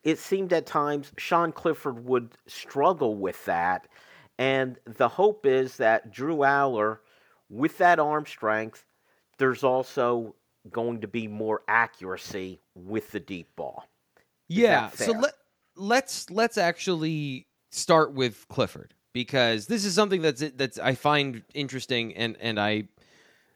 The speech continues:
Speaker 2: I've characterized him as a, you know, a poor deep ball thrower, as an inaccurate deep ball thrower. So I went back and I said, "Am I correct about that?" Because I'm only watching one guy, not watching all of college football. I do some stuff with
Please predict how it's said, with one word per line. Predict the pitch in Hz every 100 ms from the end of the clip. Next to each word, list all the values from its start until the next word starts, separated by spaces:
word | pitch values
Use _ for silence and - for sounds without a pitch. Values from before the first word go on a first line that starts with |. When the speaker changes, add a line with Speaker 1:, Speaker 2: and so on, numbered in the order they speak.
| _ -
Speaker 2:
I've | 147 202
characterized | - 202 180 156 131 127 -
him | 131 120
as | - 107 107 104 - -
a, | 113 107
you | 127 127
know, | 104
a | 98
poor | - 151
deep | 131 123
ball | 107 101
thrower, | - 107 104 101
as | 104
an | 110
inaccurate | 120 110 104 - 98
deep | 98 -
ball | 85 76
thrower. | - 60 -
So | -
I | 131
went | 175 202
back | 196 180 170
and | 143
I |
said, | 139 143
"Am | 160
I | 151
correct | - 202 233 -
about | 107 101 -
that?" | 104 104 _ _
Because | - 156
I'm | 151 175
only | 214 190
watching | 143 147 147 - 113 104
one | 110 104 90
guy, | 107 82 - - _ _ _ _
not | 127 135 127
watching | 135 135 135 120 107
all | - 143 127
of | 123
college | - 113 104
football. | - 135 120 107
I | 143
do | 147 151 143 131 _ _ _
some | - 135
stuff | 127 147 127 -
with | 123 107